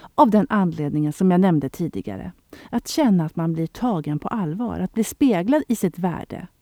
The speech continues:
Att jag är viktig som människa. Och har du tappat din självkänsla så är det inte lätt att bygga upp och bygga upp sig själv igen på, på helt egen hand, utan man hjälps av stöttning längs vägen. Och kommentarer då som att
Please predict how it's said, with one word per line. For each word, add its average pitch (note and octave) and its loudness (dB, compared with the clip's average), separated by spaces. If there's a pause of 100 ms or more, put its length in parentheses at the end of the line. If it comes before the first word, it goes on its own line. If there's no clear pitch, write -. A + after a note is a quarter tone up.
(460)
Att - -2
jag F#3+ 0
är G3 2
viktig G3 -2
som D#3 0
människa. F#3 -2 (960)
Och - -4
har D4 2
du D#4+ 2
tappat A3+ -2 (380)
din G#3+ 4
självkänsla D#3+ -2 (420)
så - 0
är G#3+ 4
det C4+ 6
inte G3+ 6
lätt E3 -2
att - -8
bygga F3+ 0
upp - -8 (540)
och G#3 -2
bygga G#3+ 2
upp - 0
sig G3+ 2
själv D#3+ -2
igen D3 0
på, E3 -4 (200)
på F3+ -4
helt D#3 -4
egen E3 0
hand, D3+ 0
utan G3+ 0
man A#3+ 6
hjälps C4 -2
av E3 -2
stöttning E3 -4
längs F3+ 0
vägen. D#3 -6 (880)
Och - -10
kommentarer C4+ 4
då D3+ -2
som F3+ -2
att - -6